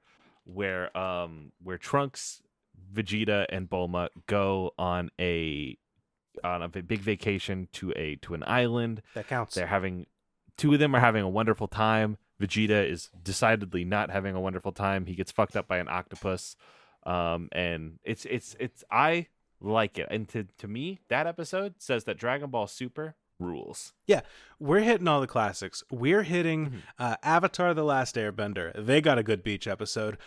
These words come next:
Speaker 2: We're
Speaker 1: They do.
Speaker 2: hitting The Office. They have a good beach episode.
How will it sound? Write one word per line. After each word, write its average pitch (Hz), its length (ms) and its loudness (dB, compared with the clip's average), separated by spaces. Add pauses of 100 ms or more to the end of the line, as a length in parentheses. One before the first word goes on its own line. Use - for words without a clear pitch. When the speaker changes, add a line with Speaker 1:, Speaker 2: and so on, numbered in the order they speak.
(180)
Speaker 2:
We're 139 200 4
Speaker 1:
They 196 40 2
do. 185 80 2
Speaker 2:
hitting 170 300 4
The 139 160 4
Office. 127 640 2
They 123 320 6
have 147 220 4
a 107 60 -2
good 101 220 -2
beach 98 260 -6
episode. 98 560 -6